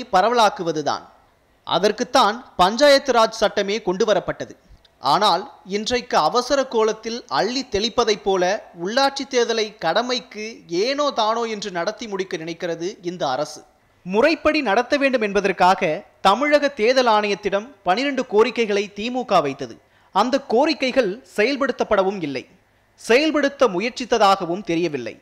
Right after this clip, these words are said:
செயல்படுத்த மாட்டோம் என்று மறுத்ததாகவும் சொல்லவில்லை. அந்த கோரிக்கைகள் கோயம்பேடு மார்க்கெட்டில் கேட்பாரற்ற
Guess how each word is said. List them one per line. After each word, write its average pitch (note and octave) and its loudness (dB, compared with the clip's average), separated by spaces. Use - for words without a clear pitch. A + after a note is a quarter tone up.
செயல்படுத்த A#3 2
மாட்டோம் G#3+ 2
என்று G#3+ -4
மறுத்ததாகவும் G#3 2
சொல்லவில்லை. D3 -2
அந்த A3+ 4
கோரிக்கைகள் B3+ 4
கோயம்பேடு C#4+ 4
மார்க்கெட்டில் A#3 0
கேட்பாரற்ற B3+ 0